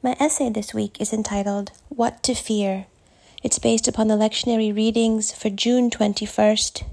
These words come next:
two thousand and twenty. What are you afraid of? What fills you with dread?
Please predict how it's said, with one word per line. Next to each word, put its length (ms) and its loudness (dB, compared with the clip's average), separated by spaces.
two 120 0
thousand 340 -2
and 140 -2
twenty. 460 -10
What 200 6
are 40 8
you 140 2
afraid 420 0
of? 320 -8
What 240 0
fills 340 2
you 80 -2
with 220 -4
dread? 420 -2